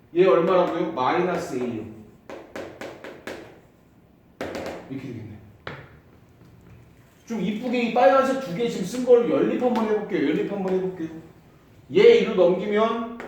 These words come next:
A 플러스 B가 이고요. 얘 넘기고 얘 넘기면요. 이 에이 마이너스 B가 일이에요.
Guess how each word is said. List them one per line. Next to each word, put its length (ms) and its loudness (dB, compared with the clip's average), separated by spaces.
A 340 4
플러스 360 -4
B가 220 -4
이고요. 380 -4
얘 260 8
넘기고 460 0
얘 120 2
넘기면요. 840 -2
이 240 -6
에이 240 -2
마이너스 760 -2
B가 220 -6
일이에요. 480 -8